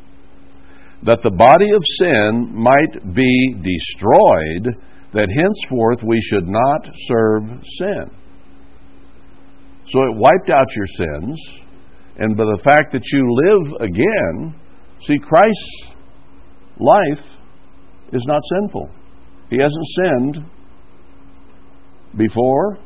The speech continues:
during his humanness, or since. The only sin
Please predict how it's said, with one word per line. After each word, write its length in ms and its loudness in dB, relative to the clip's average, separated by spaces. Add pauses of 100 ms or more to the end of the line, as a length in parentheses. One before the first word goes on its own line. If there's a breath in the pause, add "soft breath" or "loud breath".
(180)
during 460 2
his 140 -2
humanness, 500 -2 (300)
or 80 0
since. 420 -4 (1080 soft breath)
The 100 2
only 280 4 (120)
sin 220 0